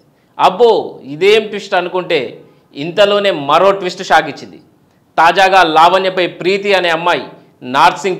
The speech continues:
పోలీసులకు కంప్లైంట్ చేసింది. తమకు లావణ్య డ్రగ్స్ అలవాటు చేసిందని సంచలన ఆరోపణలు చేసింది. తమతో పాటు చాలామంది ఆడపిల్లలకు ఆమె డ్రగ్స్ ఇచ్చారని, తన ఫిర్యాదులో తెలిపింది ప్రీతి. ఆమె వల్ల చాలామంది జీవితాలు నరకంగా మారాయని ఆరోపించింది.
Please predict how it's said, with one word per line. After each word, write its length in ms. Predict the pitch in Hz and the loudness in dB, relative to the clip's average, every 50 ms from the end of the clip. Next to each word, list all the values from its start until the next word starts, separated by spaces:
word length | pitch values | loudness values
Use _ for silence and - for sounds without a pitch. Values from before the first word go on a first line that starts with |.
| - | 0
పోలీసులకు 400 | 170 175 180 180 170 180 175 170 | 2 2 2 2 0 -2 -4 -2
కంప్లైంట్ 360 | 170 156 151 151 151 139 135 120 | 0 -2 -2 -2 -4 -6 -6 -8
చేసింది. 320 | 113 - 117 92 80 - _ _ _ _ _ _ _ _ - | -12 -16 -18 -20 -20 -20 _ _ _ _ _ _ _ _ -2
తమకు 260 | 156 170 175 165 175 | 0 0 0 -2 -2
లావణ్య 500 | 160 151 151 160 175 180 185 185 185 175 | 0 4 6 6 6 6 4 4 2 0
డ్రగ్స్ 360 | - 131 151 170 160 156 - | 0 0 0 0 0 2 0
అలవాటు 340 | 185 170 175 180 180 180 180 | 0 2 4 2 2 0 -2
చేసిందని 580 | 175 160 175 175 165 160 160 165 139 113 107 - - - _ _ _ _ - | -6 -6 -6 -6 -6 -4 -4 -4 -6 -8 -12 -18 -20 -20 _ _ _ _ -4
సంచలన 520 | 160 160 175 196 196 196 208 190 190 190 185 | -2 -2 -2 -2 -4 -2 0 0 2 4 4
ఆరోపణలు 480 | 175 175 175 170 170 165 170 165 156 | 4 4 4 4 2 0 -2 -4 -4
చేసింది. 440 | 143 143 135 123 - 117 101 92 - _ _ _ _ _ _ _ _ _ - 170 | -6 -8 -10 -10 -10 -16 -20 -20 -20 _ _ _ _ _ _ _ _ _ -2 0
తమతో 260 | 185 214 208 240 233 | 0 0 0 0 2
పాటు 240 | 202 214 208 202 196 | 2 2 2 2 0
చాలామంది 680 | 170 - - 175 175 190 208 214 208 208 202 196 196 | -4 -2 2 4 4 6 4 4 2 2 0 0 2
ఆడపిల్లలకు 800 | 185 175 175 180 180 180 180 175 175 165 - 165 131 107 - - - - _ _ _ - | 4 4 4 2 0 0 0 0 0 -2 -2 -4 -6 -6 -10 -16 -20 -20 _ _ _ -4
ఆమె 220 | 139 156 156 147 | -2 -2 -2 -2
డ్రగ్స్ 420 | 131 120 131 156 185 202 - - | -4 -2 0 2 2 2 0 -4
ఇచ్చారని, 520 | 185 165 - 202 185 180 180 180 180 190 202 - - _ _ _ _ _ _ 156 | -10 -4 0 0 2 2 2 -2 -4 -8 -12 -16 -20 _ _ _ _ _ _ -4
తన 120 | 151 156 | -2 -2
ఫిర్యాదులో 600 | 147 151 151 170 175 185 202 208 202 190 190 190 | -4 -4 -2 -2 -2 2 4 4 4 2 2 -2
తెలిపింది 420 | 180 165 170 165 - 160 151 143 127 | 0 0 -2 -2 -2 -4 -8 -8 -8
ప్రీతి. 460 | - 143 143 139 139 120 101 - - _ _ _ _ _ _ _ _ _ _ _ 143 | -6 -6 -6 -6 -8 -10 -16 -18 -20 _ _ _ _ _ _ _ _ _ _ _ -2
ఆమె 140 | 165 185 | 0 2
వల్ల 220 | 180 185 208 226 208 - - 196 | 2 2 2 0 0 0 2 4
చాలామంది 500 | 185 208 233 240 233 226 220 214 208 202 | 6 6 6 4 4 2 0 -2 -4 -4
జీవితాలు 460 | 165 170 180 185 185 202 190 180 175 | -2 -2 -2 -2 0 -2 -2 -2 -2
నరకంగా 460 | 160 156 156 175 170 190 185 185 175 | -2 -2 -2 -2 -2 -2 -2 -2 -2
మారాయని 480 | 165 160 165 165 170 170 165 160 156 147 | 0 2 2 2 4 2 2 0 0 0
ఆరోపించింది. 560 | 147 147 147 139 131 113 - 123 110 - | 0 0 -2 -4 -8 -12 -14 -18 -20 -20